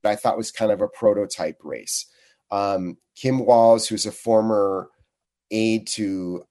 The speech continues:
Congressman Mike Quigley, has been in politics. She was seen as the, uh, the centrist Democrat in the race by her supporters, probably in the national. And, and let's, let's be honest,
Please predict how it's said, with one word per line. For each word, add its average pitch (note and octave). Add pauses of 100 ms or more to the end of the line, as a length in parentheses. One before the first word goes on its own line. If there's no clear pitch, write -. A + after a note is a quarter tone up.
Congressman G#2+
Mike F#2+
Quigley, A2+ (220)
has F#2
been G#2+
in G#2+
politics. G#2+
She -
was D3+
seen B2+
as G2
the, F#2+ (440)
uh, - (300)
the A2+
centrist A#2
Democrat F#2+
in G2+
the G2
race F2+
by F2
her F#2+
supporters, F2+ (220)
probably E3+
in A#2+
the G#2+
national. C3+ (200)
And, D#3
and D#3
let's, E3+
let's D3+
be D3+
honest, C3+